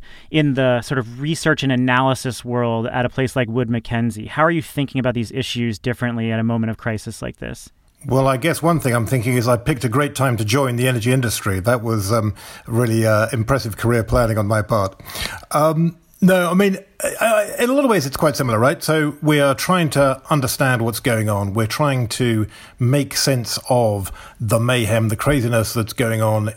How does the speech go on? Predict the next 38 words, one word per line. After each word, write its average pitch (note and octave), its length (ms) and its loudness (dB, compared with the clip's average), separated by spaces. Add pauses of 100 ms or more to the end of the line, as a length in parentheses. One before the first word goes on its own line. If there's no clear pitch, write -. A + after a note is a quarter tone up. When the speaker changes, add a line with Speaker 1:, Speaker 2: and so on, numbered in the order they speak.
Speaker 2:
in A2+ 120 0
the G#2+ 60 -2
world G#2+ 280 0
of G#2 100 -2
energy. G2+ 480 -2 (540)
And A#2+ 580 -2
we B2 220 2
are G#2+ 400 2 (160)
thinking A#2+ 380 -2
it A2+ 120 -2
through, G#2+ 360 0 (100)
talking C#3+ 340 0
to A#2 140 0
a - 20 2
lot A2+ 140 2
of - 80 -6
people, G#2+ 480 0 (340)
crunching C3 420 0
the A2 100 2
numbers, G2+ 580 0 (340)
uh, G#2 320 0
analyzing A#2+ 460 0
the G2 80 -2
data, A2+ 420 0
trying A#2 280 -2
to A2 100 -2
make A2 240 -2
projections A2+ 520 -4
about A2 280 0
it A2+ 100 0
and A2+ 140 -2
look A2+ 240 0
where, G#2+ 560 0 (340)
uh, A2 220 2
things G#2 340 -2
are G2 40 -4
going. G#2 580 -2 (340)
So, D#3 640 2